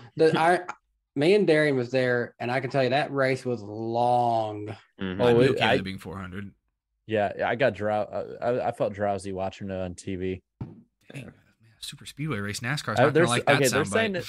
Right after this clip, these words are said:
Speaker 4: <laughs>
Speaker 3: they're saying it's bo-, they're both four hundred. That's the right
Speaker 2: Oh,
Speaker 3: way to go.
Speaker 2: that's good. That's good.
Speaker 1: Yeah.
Speaker 2: I like that. That's good.
Speaker 4: Uh, my chat is
Speaker 3: I hope so.
Speaker 4: wigging out. It's catching up. Uh,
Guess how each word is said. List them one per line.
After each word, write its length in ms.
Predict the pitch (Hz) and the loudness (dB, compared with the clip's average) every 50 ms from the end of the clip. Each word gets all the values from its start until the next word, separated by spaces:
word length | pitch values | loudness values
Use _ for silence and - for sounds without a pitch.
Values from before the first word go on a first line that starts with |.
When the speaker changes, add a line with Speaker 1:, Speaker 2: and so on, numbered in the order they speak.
| - - - 185 - - 240 | -12 -8 -6 -6 -6 -4 -2
Speaker 4:
<laughs> 60 | 208 | 0
Speaker 3:
they're 140 | 120 139 156 | 0 0 0
saying 340 | - - 214 208 190 160 | 0 -2 -2 0 0 0
it's 160 | 139 123 113 - | 0 -2 -2 -4
bo-, 300 | 101 95 117 110 104 - | -4 -2 0 0 0 0
they're 140 | 107 120 113 | 0 0 0
both 300 | 98 95 104 113 135 - | 0 0 0 0 0 -2
four 300 | - - - 123 123 113 | -6 -4 -2 0 0 0
hundred. 320 | 101 117 135 135 123 98 - | 0 -2 -4 -4 -6 -4 -2
That's 280 | - 139 185 208 - - | 0 0 0 0 -2 -2
the 100 | - 156 | 0 2
right 200 | 214 294 - - - | 4 4 4 2 2
Speaker 2:
Oh, 40 | 110 | 0
Speaker 3:
way 80 | 107 | -4
to 80 | 98 98 | -8 -12
go. 240 | - 110 104 - - | -12 -12 -12 -2 2
Speaker 2:
that's 200 | 190 220 254 208 | 2 2 2 4
good. 400 | 196 262 269 233 151 113 110 - | 4 6 6 6 6 4 2 2
That's 160 | - 196 202 202 | 2 2 2 2
good. 300 | - 277 196 208 185 - | 2 2 4 4 2 2
Speaker 1:
Yeah. 240 | 120 120 117 117 | 2 2 2 2
Speaker 2:
I 40 | 113 | 2
like 200 | 127 170 147 - | 2 0 0 -2
that. 200 | - 90 78 - - _ _ _ - | -4 -4 -4 -6 -12 _ _ _ -14
That's 100 | 151 - | -8 -2
good. 300 | - 131 98 92 - - _ _ _ _ _ _ _ _ _ _ _ _ _ _ _ _ _ _ _ _ _ | -2 -2 -2 -2 -6 -12 _ _ _ _ _ _ _ _ _ _ _ _ _ _ _ _ _ _ _ _ _
Speaker 4:
Uh, 40 | - - - | -20 -18 -16
my 80 | 98 | -14
chat 260 | 101 - - 98 87 | -14 -12 -12 -12 -12
is 120 | 80 90 90 127 | -12 -12 -10 -6
Speaker 3:
I 40 | |
hope 220 | 131 131 131 - - | -2 -2 -2 -2 -2
so. 160 | - 95 95 | -4 -6 -4
Speaker 4:
wigging 300 | 95 101 104 95 98 104 | -4 -6 -6 -6 -6 -6
out. 180 | 101 101 85 73 | -8 -8 -8 -10
It's 180 | 107 104 - | -10 -12 -14
catching 340 | - - 113 104 - - 113 | -10 -8 -8 -8 -8 -8 -8
up. 140 | 104 101 - - | -10 -10 -10 -8
Uh, 280 | 117 117 113 107 82 | -6 -6 -4 -6 -6